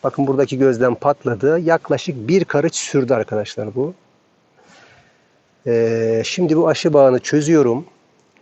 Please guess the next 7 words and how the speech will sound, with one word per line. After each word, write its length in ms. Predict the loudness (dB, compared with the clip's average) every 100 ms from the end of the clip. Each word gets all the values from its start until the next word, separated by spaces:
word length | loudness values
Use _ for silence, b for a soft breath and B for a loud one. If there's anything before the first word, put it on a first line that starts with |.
| -4
Artık 320 | 0 0 -2 -12 _ _
tamamen 600 | -4 2 4 6 6 4 2 _ -4
kaynaşma 540 | 0 4 2 2 -2
tamamen 600 | 2 4 4 4 2 4
gerçekleşti 680 | 4 2 -2 -2 -2 -2 0
orada. 380 | 0 0 -4 -4 -12 _ _ _ _ _ _ _ _ _ _ -6
Ee, 400 | -2 0 -2 -4